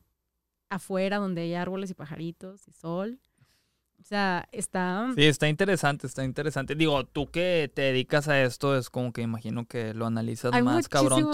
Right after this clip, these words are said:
Speaker 2: todo.
Speaker 1: sí, o sea, no, la verdad, su, su tipo de contenido no me gusta, o sea, de forma personal,
Speaker 2: Ajá.
Speaker 1: pero, pero digo, a quien le funcione, pues que lo sigan. O
Speaker 2: Claro.
Speaker 1: sea, este, lo que sí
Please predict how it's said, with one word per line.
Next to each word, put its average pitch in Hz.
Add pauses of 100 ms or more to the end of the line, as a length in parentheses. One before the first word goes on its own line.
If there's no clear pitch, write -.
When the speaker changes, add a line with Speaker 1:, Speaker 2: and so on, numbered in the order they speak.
(120)
Speaker 2:
todo. 135
Speaker 1:
sí, 269
o 220
sea, 233 (200)
no, 247
la 240
verdad, 220 (760)
su, 254
su 240
tipo 254
de 285
contenido 214
no 208
me 208
gusta, 208
o 139
sea, 170
de -
forma 214
personal, 175 (140)
Speaker 2:
Ajá. 113 (200)
Speaker 1:
pero, 190 (320)
pero 220
digo, 226
a 180
quien 185
le 170
funcione, 180
pues 240
que -
lo -
sigan. 170
O -
Speaker 2:
Claro. 117
Speaker 1:
sea, 165 (580)
este, 175
lo 175
que 180
sí 190